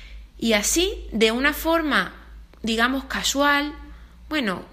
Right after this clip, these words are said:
casual o quizá inspirada por el Espíritu Santo, pues alguien trajo una estrofa, otra persona trajo el estribillo, otra persona otra estrofa, el puente. Y así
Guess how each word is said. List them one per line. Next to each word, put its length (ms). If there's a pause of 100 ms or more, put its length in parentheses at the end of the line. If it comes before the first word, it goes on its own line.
casual 540
o 260
quizá 320
inspirada 540
por 160
el 80
Espíritu 480
Santo, 480 (540)
pues 160
alguien 420
trajo 300
una 140
estrofa, 600 (480)
otra 340
persona 640
trajo 300
el 100
estribillo, 640 (520)
otra 380
persona 440
otra 200
estrofa, 680 (500)
el 160
puente. 640 (640)
Y 160
así 640